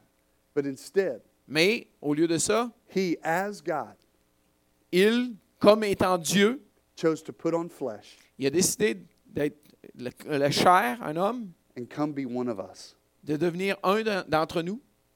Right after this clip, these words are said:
Speaker 1: to allow us a position and a way
Speaker 2: de nous, pour nous permettre d'avoir une position
Speaker 1: to the Father.
Speaker 2: pour aller jusqu'au Père.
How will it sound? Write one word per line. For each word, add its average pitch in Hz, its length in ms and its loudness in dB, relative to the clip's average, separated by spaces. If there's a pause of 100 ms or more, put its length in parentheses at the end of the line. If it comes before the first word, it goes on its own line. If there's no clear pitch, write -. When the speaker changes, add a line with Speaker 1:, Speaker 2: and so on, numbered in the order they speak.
(320)
Speaker 1:
to 123 140 -4
allow 113 360 -2
us - 120 -16
a 110 40 -14
position 113 560 -10
and 104 100 -8
a 101 40 -6
way 98 380 -6 (320)
Speaker 2:
de 139 180 -6
nous, 139 280 -6 (100)
pour 165 160 -2
nous 165 100 -4
permettre 208 380 0
d'avoir 175 240 4
une 170 160 -4
position 208 880 -4 (220)
Speaker 1:
to 127 100 -10
the 107 80 -12
Father. 92 320 -12 (500)
Speaker 2:
pour 143 180 -6
aller 156 260 0
jusqu'au 147 300 -8
Père. - 260 -8